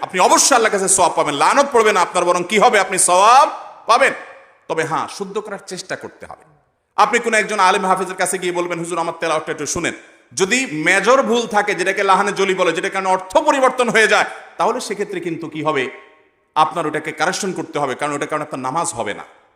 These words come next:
নামাজ নষ্ট হয়ে যাবে। এই জন্য মিনিমাম অতটুকু আপনাকে শুদ্ধ করতে হবে। আজকাল অনলাইনে আপনি YouTube থেকে মুখে মুখে উচ্চারণ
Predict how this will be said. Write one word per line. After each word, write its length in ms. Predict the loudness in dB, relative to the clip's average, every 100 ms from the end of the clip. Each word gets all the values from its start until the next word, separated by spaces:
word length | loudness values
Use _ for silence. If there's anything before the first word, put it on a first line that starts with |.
| _ _ _ _ 0
নামাজ 220 | 4 4 0
নষ্ট 200 | -4 -4
হয়ে 160 | -6
যাবে। 160 | -6 -10 -16 _ -10
এই 80 | -6
জন্য 240 | -4 -2
মিনিমাম 640 | 0 0 2 4 4 4
অতটুকু 380 | 0 0 -2 2
আপনাকে 320 | 2 2 -4
শুদ্ধ 260 | -4 -4 -2
করতে 300 | 0 0 0
হবে। 200 | 2 0 -4 -6
আজকাল 420 | -2 0 2 0 2
অনলাইনে 460 | -2 0 2 2 4
আপনি 300 | 0 -2 -4
YouTube 300 | -4 -6 -4
থেকে 520 | -2 0 0 -2 -14 -4
মুখে 220 | -2 0
মুখে 180 | 0 -2
উচ্চারণ 600 | -2 0 2 4 2